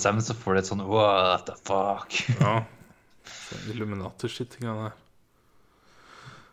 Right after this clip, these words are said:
Speaker 2: Nei, dette var weird.
Speaker 1: Ja.
Speaker 2: My
Speaker 1: Litt
Speaker 2: head
Speaker 1: rørende.
Speaker 2: is, eh, hurting a bit.
Speaker 1: Bare sjekke andre posterne som ikke var der. Ja. Ah.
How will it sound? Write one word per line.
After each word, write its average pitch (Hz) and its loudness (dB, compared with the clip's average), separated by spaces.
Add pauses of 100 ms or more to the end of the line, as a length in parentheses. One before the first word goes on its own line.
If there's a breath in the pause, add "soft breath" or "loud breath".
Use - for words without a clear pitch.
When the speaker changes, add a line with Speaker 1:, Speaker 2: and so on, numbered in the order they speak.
(200 soft breath)
Speaker 2:
Nei, 156 4 (180)
dette 143 4
var 175 8
weird. 165 4 (580)
Speaker 1:
Ja. 90 -4 (1120 loud breath)
Speaker 2:
My - -12
Speaker 1:
Litt 113 0
Speaker 2:
head 117 2
Speaker 1:
rørende. 120 6
Speaker 2:
is, 117 0
eh, 117 4
hurting 113 0
a 117 0
bit. - -4 (1500 loud breath)
Speaker 1:
Bare 95 2
sjekke 95 4
andre 87 2
posterne 92 0
som 101 -6
ikke 92 -4
var 87 -6
der. 95 -6 (500)
Ja. - -6 (340)
Ah. 127 2